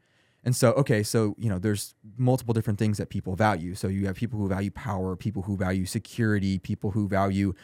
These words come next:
freedom and independence. And so it really is, okay, well, what do you, what do you value? Um, and so then those things play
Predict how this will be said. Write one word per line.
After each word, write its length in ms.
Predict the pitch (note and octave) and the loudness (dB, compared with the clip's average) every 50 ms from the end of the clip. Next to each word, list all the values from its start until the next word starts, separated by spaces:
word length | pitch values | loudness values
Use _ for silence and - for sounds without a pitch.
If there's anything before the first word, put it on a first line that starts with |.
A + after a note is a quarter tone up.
| - _ | -20 _
freedom 600 | _ - - - - D3+ D3 C#3 B2 A#2 A2+ G#2+ G#2+ | _ -20 -16 -2 2 6 6 6 6 6 4 4 2
and 80 | G2+ | 2
independence. 680 | G#2+ A#2 A2 - - C3 C3+ A#2 G#2+ G#2+ A2 - - - - - - _ _ _ - | 0 0 -2 -2 0 0 2 4 4 2 2 0 -6 -10 -12 -20 -20 _ _ _ 0
And 120 | C3 B2 | 2 4
so 260 | - D3 C#3 C3 C3 | 6 8 8 8 8
it 220 | - C#3 B2+ - - | 6 2 2 2 2
really 280 | C3+ C3+ C#3+ C#3+ C3+ | 2 4 6 6 6
is, 120 | B2+ - C#3 | 4 4 2
okay, 180 | B2+ - B2+ G#2+ | 2 2 4 4
well, 160 | A2 A2 G#2 | 4 4 4
what 180 | A#2 C3+ C3 | 4 2 2
do 120 | - C3+ C3+ | 2 2 4
you, 180 | B2+ B2 A#2+ | 4 4 4
what 240 | A#2 A2+ A#2 A#2 - | 4 4 2 2 2
do 80 | B2 B2 | 2 2
you 120 | C3 C3 | 2 4
value? 480 | A2+ G#2+ G2 F#2+ G2 F#2+ G2+ A2+ B2+ C3 - - _ _ _ - | 4 4 4 4 4 4 2 2 0 0 -4 -12 _ _ _ -2
Um, 360 | A2+ A#2 A2 G#2+ G#2 G2+ F#2+ _ _ - | 0 2 2 4 2 0 -2 _ _ 0
and 120 | C#3 C3+ C3 | 2 2 4
so 300 | - C#3+ C3+ C3 A2+ - _ - | 6 6 6 4 2 -2 _ -4
then 320 | B2 D3 E3+ G3 F#3+ - - _ - | 2 4 4 4 2 0 -6 _ -2
those 320 | A2 C3 D3+ F#3 G3 - | 2 4 4 4 2 0
things 280 | - G3 F#3+ D#3 A#2 - | -2 0 0 0 0 -2
play 360 | - - - D3+ D3 C3+ | -6 -8 -2 0 0 0